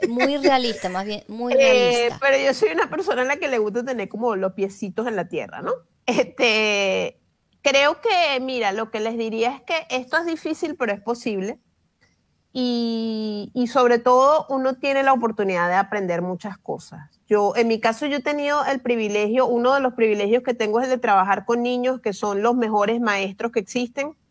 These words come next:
Speaker 1: Total.
Speaker 2: Eh, eh, yo escucho mucho lo que me dicen, escucho sus críticas, escucho sus consejos, escucho todo lo que me dicen. Cualquier cosa que voy a hacer, se la consulto a mi hija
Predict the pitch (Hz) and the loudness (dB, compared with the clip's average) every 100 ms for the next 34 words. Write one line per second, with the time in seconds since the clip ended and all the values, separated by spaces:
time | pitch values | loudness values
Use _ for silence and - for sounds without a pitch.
0 | _ _ 170 - - - _ - - - | _ _ -18 -18 -20 -20 _ -10 -8 -8
1 | _ _ 220 208 202 190 185 175 196 202 | _ _ 2 4 2 2 -2 -2 0 0
2 | 208 - 277 254 269 262 254 262 254 233 | -2 -2 -2 0 0 0 0 0 0 0
3 | 190 202 233 254 262 339 _ _ _ _ | -2 -2 -2 -2 -6 -6 _ _ _ _
4 | _ _ 214 - 226 269 262 240 - 269 | _ _ -4 0 -2 0 -4 -4 -2 0
5 | 269 277 254 254 254 233 233 226 220 247 | 0 0 2 4 4 0 -2 -4 -2 -4
6 | 262 - 208 196 196 254 262 285 269 269 | -4 -4 -4 -2 2 4 4 4 2 2
7 | 226 - 233 226 269 262 285 285 294 269 | -2 -2 -2 -2 -2 2 4 6 6 4
8 | 240 208 226 247 277 262 240 226 240 247 | 0 0 0 0 -2 2 0 4 2 2
9 | 269 277 254 226 233 269 269 - _ _ | -2 0 2 0 2 0 0 -4 _ _
10 | _ 262 254 240 214 226 214 254 240 220 | _ 2 2 2 0 0 0 -2 0 -2
11 | 233 269 311 | -2 -2 -6